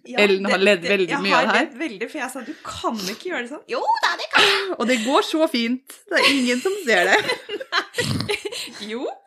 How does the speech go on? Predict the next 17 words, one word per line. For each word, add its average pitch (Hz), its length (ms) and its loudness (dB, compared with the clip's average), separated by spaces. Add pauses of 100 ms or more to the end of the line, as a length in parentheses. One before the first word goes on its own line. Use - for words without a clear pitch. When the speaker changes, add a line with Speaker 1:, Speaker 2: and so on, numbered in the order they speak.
(280)
Speaker 1:
jeg 294 380 6
ser 247 280 2
det. 330 120 4 (500)
<laughs> - 600 0
For 370 100 -12
jeg 233 140 -8
vet 175 220 -14
det. - 100 -10 (680)
<laughs> - 600 -8
Speaker 2:
Nei, 220 140 4
altså, 240 260 2
da 240 200 6
gikk 247 220 0
jeg 196 120 0
for 254 120 4 (200)
rundfelling 180 640 -2
først, - 580 0